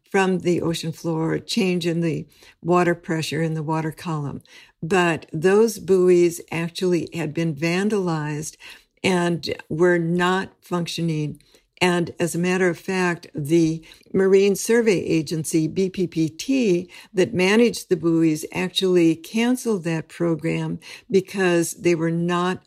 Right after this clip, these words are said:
able to keep them operational. So the buoys had not been operating since two thousand sixteen.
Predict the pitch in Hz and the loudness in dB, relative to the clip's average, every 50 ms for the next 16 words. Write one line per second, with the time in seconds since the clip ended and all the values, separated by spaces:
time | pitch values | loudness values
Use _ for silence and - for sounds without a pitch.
0 | _ - 175 170 175 156 170 165 165 160 151 - - 143 - - - - - 254 | _ -2 0 0 0 0 0 0 -2 -2 -4 -8 -10 -10 -10 -10 -8 -2 -2 0
1 | 262 262 - - 202 180 165 - - 160 160 151 - 156 147 151 151 151 143 - | 0 -2 -4 -4 -4 -4 -4 -4 -6 -6 -6 -6 -6 -6 -4 -4 -4 -4 -4 -6
2 | - 151 143 143 147 147 147 - - - - - - - 208 202 175 185 156 160 | -8 -6 -6 -6 -6 -8 -10 -14 -18 -20 -20 -16 0 2 2 4 4 4 4 4
3 | 190 214 226 226 214 196 - 196 175 165 156 165 180 208 220 - - 202 180 170 | 2 2 4 2 0 -2 -4 -6 -6 -4 -2 -2 -2 -2 -2 -4 -4 -2 0 0
4 | 170 170 165 - 170 175 165 156 147 160 156 151 156 - - - - _ _ - | -2 -2 -2 0 0 2 2 2 2 0 -2 -2 -4 -8 -12 -20 -20 _ _ -4
5 | - 185 170 160 151 - - - - - 202 180 - 170 160 160 156 151 165 143 | 0 0 2 2 0 -2 -8 -10 -6 -4 -4 -2 -2 -2 -2 -2 -2 -2 -4 -6
6 | - - - 151 143 - - - 180 165 147 143 - - | -6 -4 -6 -6 -6 -8 -4 -2 0 0 0 -2 -4 -6